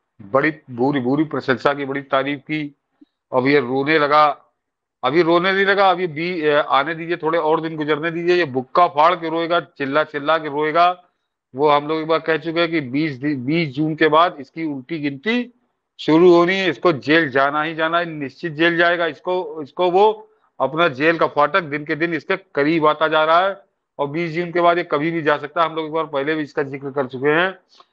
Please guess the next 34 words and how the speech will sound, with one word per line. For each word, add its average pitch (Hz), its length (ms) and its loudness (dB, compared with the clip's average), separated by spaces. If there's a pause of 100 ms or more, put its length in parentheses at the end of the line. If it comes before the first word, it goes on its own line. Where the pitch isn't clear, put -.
(240)
तो 156 120 6
ये 185 220 4
उसके, 160 500 -6
ये 165 200 2
उसकी 185 380 -6
पृष्ठभूमि 165 600 -2
तैयार 160 360 2
कर 160 120 -10
रहा 170 140 -2
है, 175 80 0
इस 143 60 -12
तरह 165 180 -4
के 160 120 -6
नाटक 147 320 -2
कर 156 100 -4
रहा 160 280 4
है। - 240 -10 (240)
और 170 100 -2
मनीष 185 220 -4
जी, 180 200 -4
सबक 160 300 -2
से 156 260 0
हाँ, 151 260 2
तब 147 100 -4
हमारी 147 300 0
आपकी 151 220 -2
बात 151 160 0
उस 135 140 -8
समय 143 180 -4
नहीं 143 140 -2
हुई 131 100 -2
थी 170 240 -2 (600)
कि 147 80 0
मैंने 170 360 4